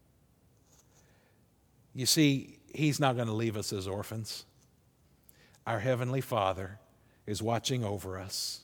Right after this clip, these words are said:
He sent his Son to provide the way for us to get to him, to be the way for us to get to him.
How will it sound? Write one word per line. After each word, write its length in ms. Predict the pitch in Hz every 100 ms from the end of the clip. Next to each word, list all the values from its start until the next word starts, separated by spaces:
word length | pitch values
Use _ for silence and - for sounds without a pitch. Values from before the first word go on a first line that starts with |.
| _ _ _ _ _ _ _ _ _ _
He 140 | 101
sent 260 | - 127 120
his 140 | 131
Son 520 | - 120 117 123 135 135 - _ _ _ _ _ _ -
to 100 | 117
provide 560 | 113 92 107 120 131
the 100 | 135
way 540 | 117 113 101 98 107 117 - -
for 220 | - 101
us 180 | 107 -
to 100 | 127
get 240 | 120 143 -
to 180 | 127
him, 260 | 85 92 107 - _ _ _ _ _ _ _ _
to 120 | - 120
be 380 | 85 139 220
the 140 | 180 117
way 480 | 95 92 78 - - - - _ -
for 200 | 127 113
us 160 | 101
to 100 | -
get 240 | 104 101 -
to 180 | 101
him. 240 | 76 90